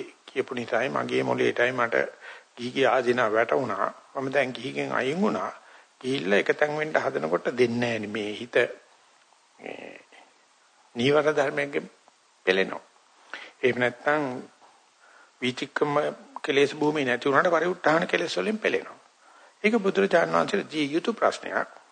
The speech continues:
බුදුරජාණන් වහන්සේ විසින් උත්තර දිය යුතු ප්‍රශ්නයක්. මොකද අපි ගිහිගේ අතාරින්නේ බුදුන්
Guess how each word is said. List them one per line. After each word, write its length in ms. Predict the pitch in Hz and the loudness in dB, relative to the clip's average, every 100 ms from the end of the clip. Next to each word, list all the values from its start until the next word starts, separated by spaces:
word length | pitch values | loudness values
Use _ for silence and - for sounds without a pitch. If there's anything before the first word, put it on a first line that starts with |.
| _ | _
බුදුරජාණන් 460 | - - - 139 139 | -16 -4 -2 0 -2
වහන්සේ 240 | 135 151 | -2 -4
විසින් 240 | 69 147 240 - _ - - _ - | -4 -2 -2 -4 _ -20 -20 _ -10
උත්තර 280 | 156 - 220 | 0 4 4
දිය 180 | 196 160 | 4 -2
යුතු 140 | 135 | 0
ප්‍රශ්නයක්. 380 | 113 110 - 165 | 0 0 -2 -4
මොකද 240 | 180 151 | 0 2
අපි 240 | 131 - 123 120 | 4 2 -2 -8
ගිහිගේ 340 | 120 120 117 | -10 -2 -2
අතාරින්නේ 460 | 98 117 104 127 87 | 0 0 -2 -4 -6
බුදුන් 320 | 156 80 | -6 -4